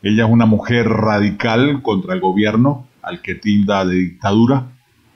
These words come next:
María Corina Machado ha sufrido durante años las burlas del chavismo, cuyos dirigentes la tildan de loca, de sayona, de traidora a la patria,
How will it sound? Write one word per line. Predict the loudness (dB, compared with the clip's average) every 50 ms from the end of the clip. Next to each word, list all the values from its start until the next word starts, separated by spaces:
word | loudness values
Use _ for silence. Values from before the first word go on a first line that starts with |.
| _ _ _ _ _ -20 _ _ _
María | -8 -6 -6 -6 -4
Corina | -2 0 2 2 2 2
Machado | 2 0 0 -2 0 0 2 0
ha | 0
sufrido | -2 -2 -4 -4 -2 0 0 2 2
durante | 2 2 2 2 0 0 0 0 0
años | 2 2 2 2 2
las | 0 -2
burlas | 0 0 2 2 0 0
del | -2 -4 -6 -6
chavismo, | -10 -8 -2 0 0 2 2 2 0 0 0 -2
cuyos | -6 -6 -4 -4 -6
dirigentes | -6 -10 -14 -10 -6 -6 -6 -4 -2 -2
la | -2 -2 -2 -4
tildan | -8 -12 -12 -8 -4 -2 0 0 0
de | 0 0
loca, | 0 0 0 0 -2 -2 -2 0 0 0 0
de | -2 -4 -6
sayona, | -8 -10 -12 -10 -6 -2 0 2 2 4 4 2 2 2 0 0
de | -2 -4 -6
traidora | -6 -8 -12 -10 -6 -4 -2 -2 -2
a | -2
la | -4 -4 -4
patria, | -4 -4 -4 -2 -2 -2 -2 -2 -4